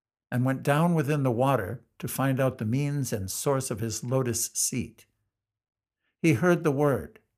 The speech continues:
"Tapa," vibrated twice. Taking the path of tapa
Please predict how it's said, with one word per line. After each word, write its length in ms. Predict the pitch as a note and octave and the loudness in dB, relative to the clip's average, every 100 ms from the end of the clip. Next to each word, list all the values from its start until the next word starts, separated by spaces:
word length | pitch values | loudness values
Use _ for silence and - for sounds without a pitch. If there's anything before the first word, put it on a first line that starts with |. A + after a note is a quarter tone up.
| - | -6
"Tapa," 580 | D3 C#3+ C#3+ C#3+ - - _ _ _ _ _ _ _ - | -2 0 0 -2 -2 -12 _ _ _ _ _ _ _ 2
vibrated 640 | D3 C3+ A#2 G#2 G#2 G2+ | 2 2 -2 -6 -8 -10
twice. 640 | - B2 F#2+ - - - _ _ _ _ _ _ _ _ _ _ _ _ _ _ _ _ _ _ - | -2 -2 -2 -6 -10 -10 _ _ _ _ _ _ _ _ _ _ _ _ _ _ _ _ _ _ -6
Taking 360 | D3 C#3+ C3+ A#2 | -2 0 2 0
the 100 | G#2 | 0
path 380 | C#3 E3+ F#3+ | 2 2 2
of 180 | D3 - | -2 -6
tapa 540 | - - B2 G2 B2+ | -6 -6 -6 -6 -8